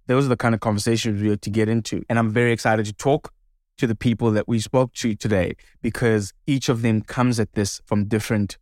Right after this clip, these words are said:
places in the world, from different perspectives, from different socioeconomic perspectives. So we start hitting the nuances that need to be broken down when we talk about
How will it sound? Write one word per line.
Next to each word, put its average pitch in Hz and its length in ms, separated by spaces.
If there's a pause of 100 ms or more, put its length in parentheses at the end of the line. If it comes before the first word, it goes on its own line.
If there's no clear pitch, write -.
places 113 320
in 117 80
the 120 80
world, 123 360 (280)
from 107 180
different 107 520
perspectives, - 680 (120)
from 110 180
different 110 360
socioeconomic 113 880 (120)
perspectives. - 540 (240)
So 110 440 (320)
we 120 140
start 110 460
hitting 113 360
the 113 300
nuances 104 680
that 98 180
need 104 260
to 110 100
be 98 260 (220)
broken 104 360
down 92 300
when 95 120
we 95 100
talk 87 220
about 90 280